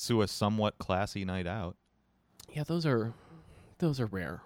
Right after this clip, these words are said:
Speaker 2: Well,
Speaker 1: Yeah.
Speaker 2: no, maybe a gallery day would be good for that,
Speaker 1: Hmm.
Speaker 2: where
Speaker 1: Hmm.
Speaker 2: you wanna be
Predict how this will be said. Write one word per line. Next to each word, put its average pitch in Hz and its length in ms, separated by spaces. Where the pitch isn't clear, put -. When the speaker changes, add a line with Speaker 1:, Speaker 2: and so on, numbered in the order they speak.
Speaker 2:
Well, 214 160
Speaker 1:
Yeah. 214 80
Speaker 2:
no, 202 100
maybe 214 280
a 165 40
gallery 98 400
day 65 160
would 50 140
be - 120
good - 140
for - 180
that, - 160
Speaker 1:
Hmm. 87 140
Speaker 2:
where 107 240
Speaker 1:
Hmm. - 120
Speaker 2:
you 123 80
wanna 110 140
be 104 220